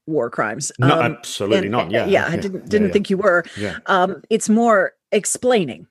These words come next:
Speaker 1: how they,
Speaker 2: Yeah.
Speaker 1: how they can happen.
Speaker 2: Yes.
Speaker 1: And I, I agree with that. I think, therefore, to pull on the, the point that, that you were, um,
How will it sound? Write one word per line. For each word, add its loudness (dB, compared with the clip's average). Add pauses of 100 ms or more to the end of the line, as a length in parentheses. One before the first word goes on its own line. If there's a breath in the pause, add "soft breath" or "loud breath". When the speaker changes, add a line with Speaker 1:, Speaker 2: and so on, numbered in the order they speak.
Speaker 1:
how 2
they, 2
Speaker 2:
Yeah. 2
Speaker 1:
how 0
they -2
can -12
happen. -6
Speaker 2:
Yes. -4
Speaker 1:
And -2
I, 0
I 2
agree 0
with -2
that. 0
I 2
think, 0
therefore, 2
to -6
pull 0
on 0
the, -2
the -6
point -4
that, 0 (140)
that 0
you -4
were, 2
um, -2